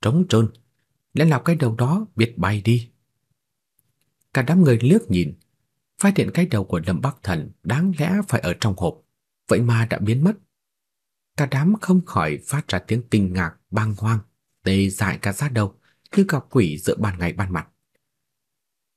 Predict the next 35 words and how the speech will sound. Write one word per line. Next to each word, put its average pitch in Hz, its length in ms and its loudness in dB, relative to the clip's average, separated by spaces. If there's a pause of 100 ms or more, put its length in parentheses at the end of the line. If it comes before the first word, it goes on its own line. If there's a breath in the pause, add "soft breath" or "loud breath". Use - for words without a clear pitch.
(680)
Trong 185 160 4
lòng 143 180 2
của 117 100 4
Đàm 113 280 0
Cổ 90 220 -2
Kim 90 340 0
cũng 120 360 -2
vô 110 200 0
cùng 92 220 0
chấn 160 200 0
động. 113 160 -4 (840)
Cho 190 120 2
dù 151 160 2
đã 127 220 -2
chuẩn 80 200 -2
bị 90 160 0
sẵn - 280 -4
tâm 85 260 -4
lý, 139 320 0 (600)
nhưng 92 380 2
trông 87 180 -4
thấy 131 120 -4
cảnh 78 260 -6
tượng 87 180 -2
này 90 220 -4 (420)
vẫn 190 260 0
khiến 190 320 4
cho - 120 -2
ông 90 180 -6
ta 85 200 -4
hít 123 220 -2
một 82 140 -4
hơi 87 180 -2
thật 92 160 -8
sâu. - 280 -6